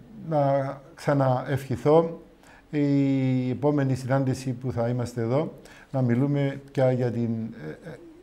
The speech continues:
ειρηνική λύση του Κυπριακού και την ελευθερία του Κυπριακού λαού ολόκληρου, για να μην παρεξηγόμαστε. Εμ, και αυτό θα είναι και ένα εχέγγυο,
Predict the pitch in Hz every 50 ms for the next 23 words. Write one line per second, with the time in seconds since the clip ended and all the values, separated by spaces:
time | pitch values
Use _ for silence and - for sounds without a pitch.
0 | - - - 175 - _ _ - 165 131 123 123 120 120 107 - - 143 143 127
1 | 120 131 139 131 135 - 120 107 123 104 110 107 - 113 110 104 92 92 131 147
2 | 139 143 135 123 120 117 110 110 110 - - 113 113 127 127 127 131 127 - -
3 | - - - - - 139 113 120 104 123 117 113 107 98 98 120 135 135 123 113
4 | 113 123 131 165 - - - - - 131 127 120 117 117 117 120 120 120 120 -
5 | - - 110 104 101 101 101 101 95 101 110 123 143 - - - - - - _
6 | _ _ _ _ - - - - - _ - 131 127 117 120 120 113 123 120 113
7 | 113 113 104 104 104 107 101 - - - - - - 117 107 98 - - 107 104
8 | 113 104 104 104 - - - 123 131 - - - - - - - - - - -
9 | - - _ _ - 120 117 120 120 120 117 117 117 117 117 117 117 120 123 123
10 | - - - - - - - _ _ _ _ - - - - - _ - - -
11 | - - _ _ _ _ _ _ - - 156 156 147 143 147 - - 156 143 -
12 | 143 143 143 139 135 127 135 139 135 131 131 127 123 123 - 147 156 165 160 131
13 | 131 147 147 151 151 151 147 - -